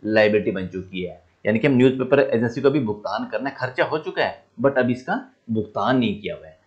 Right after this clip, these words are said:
तो इस condition के अंदर न्यूज़पेपर एजेंसी का हम एक लेजर यहाँ पर create करेंगे। ये होता है अगर आपने भुगतान पेबल है अभी तक आपको,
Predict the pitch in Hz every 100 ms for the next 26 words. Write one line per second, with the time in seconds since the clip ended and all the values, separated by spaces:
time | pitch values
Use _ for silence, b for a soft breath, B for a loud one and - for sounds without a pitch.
0 | _ - 139 131 120 - 123 123 127 120
1 | 117 127 127 117 120 107 107 107 127 110
2 | 113 117 202 _ _ _ 107 104 101 127
3 | 110 92 190 - _ _ - 107 101 87
4 | 90 76 87 87 _ _ _ _ _ _
5 | _ _ _ _ _ _ _ _ _ _
6 | _ _ _ _ _ _ _ _ _ _
7 | _ - 117 156 - 185 - 120 143 123
8 | 147 147 110 - 120 220 - - _ -
9 | 120 139 120 123 98 95 95 92 - -